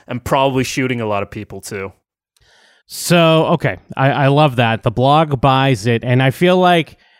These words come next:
Speaker 2: the new owner, of course, is someone half his age, probably, like, mid-twenties. He designed an app
Speaker 1: <laughs>
Speaker 2: and became super rich and decided,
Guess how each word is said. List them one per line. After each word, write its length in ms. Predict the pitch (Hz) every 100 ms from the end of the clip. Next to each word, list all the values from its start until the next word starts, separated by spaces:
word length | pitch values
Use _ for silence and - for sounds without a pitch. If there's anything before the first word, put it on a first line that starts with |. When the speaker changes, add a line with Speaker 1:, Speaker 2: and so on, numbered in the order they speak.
| _ _
Speaker 2:
the 80 | 151
new 260 | 143 175 196
owner, 380 | 185 185 175 160
of 160 | -
course, 560 | - 170 165 160 151 147
is 100 | 139
someone 400 | - 147 139 131
half 320 | 127 127 123
his 220 | 123 107
age, 600 | 139 139 131 131 117 - - -
probably, 280 | 117 117
like, 200 | 113 107
mid-twenties. 880 | 101 113 110 - - 117 117 117 110
He 80 | 113
designed 480 | 107 101 110 110 101
an 140 | 104 -
app 420 | 107 107 - - - _ _ _ _
Speaker 1:
<laughs> 80 | 151
Speaker 2:
and 200 | 107 101
became 320 | 104 120 107
super 440 | 101 - 139 143 127
rich 520 | 110 107 - - - -
and 760 | 113 101 101 101 101 101 98 - -
decided, 920 | 110 - 131 123 123 120 120 113